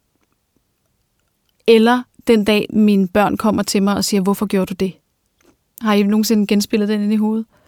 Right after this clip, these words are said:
"Hvorfor traf du det valg? Øh, hvorfor blev vores barndom sådan? Hvorfor gjorde du sådan? Hvorfor sagde du sådan?" Øh, så bliver jeg simpelthen nødt til at kunne kigge dem i øjnene, øh, og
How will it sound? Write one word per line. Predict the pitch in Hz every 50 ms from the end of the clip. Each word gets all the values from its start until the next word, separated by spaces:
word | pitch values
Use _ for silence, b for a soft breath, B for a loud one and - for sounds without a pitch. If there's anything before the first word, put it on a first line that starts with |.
| b b b b b b b
"Hvorfor | 226 208 - 220
traf | - - 208 202 - -
du | -
det | 202 - 202 202
valg? | 202 196 196 - - -
Øh, | 202 196 190 190 185 b b b b b b b _ _ - _
hvorfor | 226 220 - 233
blev | 208 220 208 202
vores | 196 202 196
barndom | - 202 190 196 196 202 196 196
sådan? | 196 - 202 190 - - 190 190 196 202 - _
Hvorfor | _ 220 208 208 196 - - 214 202 190 190 185 175 _
gjorde | - 208 196 190
du | 190 196
sådan? | - 202 185 185
Hvorfor | 190 190 - 190
sagde | - 196 185
du | 185 196
sådan?" | - 185 190 208 - 208 B B B B B B B B B B B B B _ -
Øh, | 214 208 196 185 185 180 180 180 180 - - _ _ _ _ _ _ _ _ _ _ _
så | - - 254 240 - _
bliver | 247 240
jeg | 233 -
simpelthen | 262 240 240 240 240 247
nødt | 247 269 - - -
til | - - 269 254 254 254 - _ _ _ _ _ _ -
at | 226
kunne | - -
kigge | - - 233 - _ -
dem | 233 233
i | -
øjnene, | - 202 202 208 208 208 214 220 233 226 - _ _ _ _ _ _ _ _ _ -
øh, | 220 214 208 202 196 190 190 185 175 - _ _
og | - 202 202 196